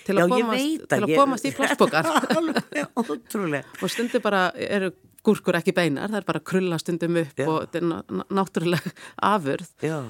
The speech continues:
Speaker 1: Og svo er það seldar í stykkjatali, þannig að þær þurfa að vera þrjú hundruð grömm eða hvað það er.
Speaker 2: Já.
Speaker 1: Og þetta tekst nú yfirleitt alltaf hjá gúrkubændum að stýra þessu vel, en auðvitað verður alltaf einhver, einhverja gúrkur sem að kallast annarflokks gúrkur.
Speaker 2: Já.
Speaker 1: Og á sama tíma var ég að sjá svo mikla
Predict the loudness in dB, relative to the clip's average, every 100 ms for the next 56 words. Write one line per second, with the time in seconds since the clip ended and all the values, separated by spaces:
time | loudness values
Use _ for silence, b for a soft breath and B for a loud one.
0 | -14 -20 _ 2 4 4 0 -4 -2 0
1 | 0 -2 -2 -2 -2 -2 -2 -2 -4 -6
2 | -4 0 2 2 0 -2 0 0 0 0
3 | 0 0 -2 -4 _ _ -2 2 2 2
4 | 0 -2 -2 -4 -12 -6 -6 -6 -10 -20
5 | _ _ -18 B B B B 0 2 0
6 | -4 -2 0 4 2 2 0 2 2 0
7 | 0 0 0 0 -2 -2 -2 0 -4 -2
8 | -2 -2 -4 -2 -2 -2 -4 -4 -8 -2
9 | 0 0 -2 -4 0 0 0 -2 -2 -2
10 | -2 -6 -2 -4 -2 -2 -2 -4 -2 -2
11 | -2 -4 -4 -4 -4 -6 -8 -8 -12 _
12 | -4 -2 0 -2 -2 -4 -4 -6 -12 B
13 | B -2 0 -2 -2 -4 -2 -2 -2 -2
14 | -2 -2 -4 -6 -4 -2 0 -2